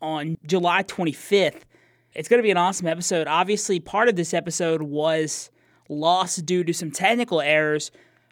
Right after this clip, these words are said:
but we thought that the last part of the episode was just so good that we wanted to put it in. So to preface the story that is going on, uh,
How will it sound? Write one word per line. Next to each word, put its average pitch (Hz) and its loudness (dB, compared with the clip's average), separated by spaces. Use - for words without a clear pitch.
but 147 0
we 185 0
thought 214 2
that 240 -4
the 170 2
last 160 0
part 175 4
of - -4
the 160 2
episode 160 2
was 147 -2
just 175 0
so 170 4
good 160 0
that 147 -4
we 160 -2
wanted 156 0
to 147 -4
put 156 -2
it 135 -2
in. 135 -2
So 143 0
to 208 6
preface 262 2
the 196 -4
story 202 4
that 165 4
is 156 0
going 160 0
on, 147 -2
uh, 135 -10